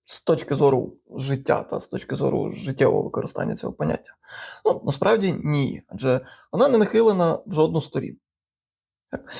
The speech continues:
І коли ми говоримо про нахил, ми можемо уявляти дуже багато життєвих ситуацій, скажімо, нахил гори, коли ви їдете на лижах чи на санчатах, або нахил дороги, коли ви їдете по ній машиною,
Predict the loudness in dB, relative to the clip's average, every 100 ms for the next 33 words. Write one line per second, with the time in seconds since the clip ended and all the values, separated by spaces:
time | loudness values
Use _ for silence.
0 | -10 -2 2 4 6 6 6 2 2 4
1 | 4 2 2 2 0 0 -2 2 0 0
2 | -6 -8 0 0 0 -8 -10 -6 -6 -6
3 | -2 2 2 0 -4 -8 -14 -12 -6 -2
4 | 0 2 2 -2 -20 _ 2 2 4 2
5 | 2 -2 _ _ _ 2 6 6 4 0
6 | -2 0 0 -2 -4 -2 -4 0 0 0
7 | 0 0 2 0 -4 -10 -10 -10 -6 -6
8 | -6 -10 -16 -16 -16 -16 -6 0 4 6
9 | 6 4 -2 -4 -6 -4 0 2 2 2
10 | 0 -2 -6 -20 _ -2 0 2 0 0
11 | 0 0 -2 0 0 -2 0 -2 -2